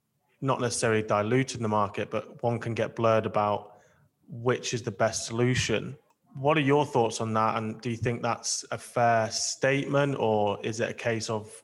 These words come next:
perhaps building owners needing to, to work with the the correct individuals to make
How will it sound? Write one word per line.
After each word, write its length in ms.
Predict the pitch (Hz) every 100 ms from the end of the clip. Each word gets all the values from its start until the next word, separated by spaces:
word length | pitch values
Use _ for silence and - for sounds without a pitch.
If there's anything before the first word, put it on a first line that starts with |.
| _
perhaps 360 | - 113 107 -
building 320 | - 117 113
owners 280 | 110 107 101
needing 320 | 113 113 110
to, 340 | 110 110 101 98
to 100 | -
work 300 | 104 110 107
with 180 | 107 101
the 320 | 107 104 101 101 _ _ _
the 40 | 107 -
correct 300 | - 113 -
individuals 600 | 113 107 110 107 113 110 -
to 100 | 113
make 120 | 107